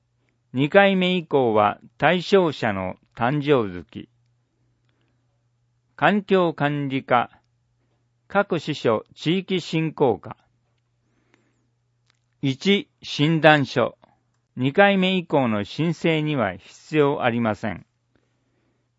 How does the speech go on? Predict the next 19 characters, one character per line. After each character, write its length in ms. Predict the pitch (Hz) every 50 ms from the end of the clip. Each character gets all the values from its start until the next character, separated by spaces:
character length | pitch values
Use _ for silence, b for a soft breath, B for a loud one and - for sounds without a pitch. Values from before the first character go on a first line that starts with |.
| _ _ -
二、 360 | 127 135 147 147 123 - _ _ _ _ _ _ _ _ _ _ _ _ _ _ _ _
直 140 | - 156 151 - _
近 300 | - 214 214 208 202 190
の 240 | 190 185 - - _ -
お 80 | 143
む 160 | 165 190 208 185
つ 160 | - - 127
購 320 | 101 - - 143 170 190
入 260 | 185 175 175 175 170
領 280 | 151 127 139 165 180 175
収 220 | 165 - 175 170
書 220 | 139 - 120 98 95
な 160 | 95 92 90
ど、 220 | 87 87 - - _ _ _ _ _ _ _ _ _ _ _ _ _ _ _
コ 160 | - 185 185
ピ 360 | - - 139 117 95 85 78 _
ー 20 | _
か。 220 | - 110 - - _ _ _ _ _ _ _ _ _ _ _ _ _ _ _ _ _ _ _ _ _ _ _ _
三、 420 | - - 151 147 147 143 135 -